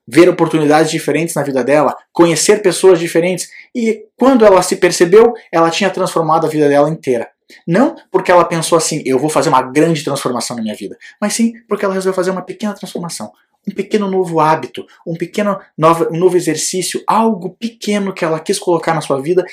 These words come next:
e que foi criado um efeito cascata, um efeito composto pra que ela pudesse realizar grandes coisas. Então, eu incentivo você,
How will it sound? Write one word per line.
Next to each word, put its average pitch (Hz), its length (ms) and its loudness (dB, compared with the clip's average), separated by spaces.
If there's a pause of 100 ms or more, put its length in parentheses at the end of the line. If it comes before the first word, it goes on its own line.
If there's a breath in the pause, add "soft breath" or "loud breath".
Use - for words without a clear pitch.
(160 loud breath)
e 160 120 0
que 135 380 -6
foi 143 200 -2
criado 151 500 2
um 160 80 0
efeito 151 420 -4
cascata, 127 680 -4 (120)
um 131 140 -6
efeito 139 440 -8
composto 175 840 2 (200 loud breath)
pra 143 140 0
que 143 140 -4
ela 143 140 2
pudesse 131 480 -2
realizar 117 440 -4
grandes 113 320 -6
coisas. - 420 -14 (360 loud breath)
Então, 143 320 -2 (180 loud breath)
eu 127 120 0
incentivo 139 480 -4
você, 156 420 -8